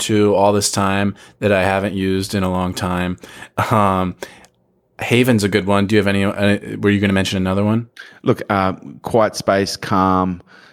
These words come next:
Speaker 2: you know, there's a few out there, and they're very supportive, and I don't wanna take away from people going, "Well, if Kerwin doesn't do it, then I'm not gonna do it." No, abs-, if you're, if you've never meditated a day in your life, fucking do it. Like, just get an app,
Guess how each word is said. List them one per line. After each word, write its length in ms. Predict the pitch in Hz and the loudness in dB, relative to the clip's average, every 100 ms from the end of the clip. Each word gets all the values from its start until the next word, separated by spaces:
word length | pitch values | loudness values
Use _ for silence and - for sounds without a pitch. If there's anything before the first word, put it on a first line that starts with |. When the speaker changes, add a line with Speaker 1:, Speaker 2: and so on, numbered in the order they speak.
| _ | _
Speaker 2:
you 80 | 104 | 0
know, 60 | |
there's 120 | 95 98 | 0 0
a 40 | |
few 220 | - 156 | 0 2
out 160 | 113 131 | 2 2
there, 100 | 92 101 | -2 -2
and 120 | 117 | -2
they're 120 | 113 | -2
very 260 | 107 139 151 | 2 2 2
supportive, 400 | - - 139 101 | -2 0 2 2
and 140 | 95 | 0
I 60 | 101 | 2
don't 260 | 117 113 | 2 2
wanna 160 | 117 110 | 0 0
take 260 | - 110 | 0 -2
away 200 | 107 101 98 | 2 0 0
from 80 | |
people 120 | 104 98 | -4 -2
going, 120 | 98 | 2
"Well, 80 | 110 | 2
if 80 | - | 2
Kerwin 280 | 131 117 | 0 2
doesn't 260 | 107 95 104 | 2 0 0
do 140 | 101 98 | 2 2
it, 80 | |
then 100 | 90 | 2
I'm 140 | 92 98 | 2 2
not 100 | 95 | 0
gonna 180 | 101 90 | 0 0
do 100 | 87 | 0
it." 80 | |
No, 220 | 95 120 110 | 2 2 2
abs-, 320 | 104 120 - | 2 -2 -4
if 100 | - | -4
you're, 140 | 123 131 | 0 0
if 140 | 117 | 2
you've 160 | 135 143 | 2 4
never 240 | 120 120 | 4 4
meditated 480 | 120 113 113 113 110 | 4 4 2 0 0
a 60 | 101 | 0
day 180 | 98 110 | 0 0
in 60 | |
your 180 | 101 92 | 0 0
life, 240 | 147 160 160 - - - - _ - | 0 -4 -8 -20 -20 -20 -20 _ -10
fucking 320 | 151 160 107 | -6 0 2
do 180 | 104 139 | 4 2
it. 180 | - | 0
Like, 160 | 104 101 | -4 -2
just 220 | 131 - | -2 0
get 140 | 127 120 | 0 0
an 80 | |
app, 280 | 95 104 110 | 0 -2 -2